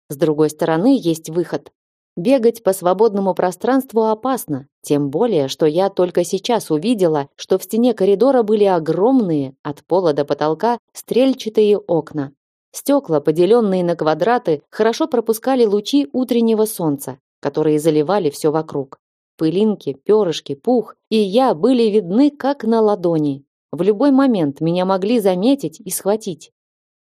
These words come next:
Я опять промчалась мимо своей комнаты, в дверь которой ритмично ломился Гато. И она шаталась от ударов.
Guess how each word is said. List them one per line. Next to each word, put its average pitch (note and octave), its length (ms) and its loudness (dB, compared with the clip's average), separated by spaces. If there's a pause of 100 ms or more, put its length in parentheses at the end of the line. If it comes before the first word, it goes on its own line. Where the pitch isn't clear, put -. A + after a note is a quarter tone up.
(140)
Я G#3 220 2
опять C#4 280 2
промчалась G3 680 0
мимо G#3+ 240 2
своей E3+ 320 0
комнаты, A3+ 560 2 (120)
в D#3+ 80 -2
дверь A3 260 2
которой B3 500 2
ритмично G#3 600 0
ломился E3+ 500 0
Гато. D#3 500 -2 (420)
И E3 120 -4
она D#3 340 0
шаталась D#3 640 -4
от E3+ 140 -4
ударов. F3+ 520 -4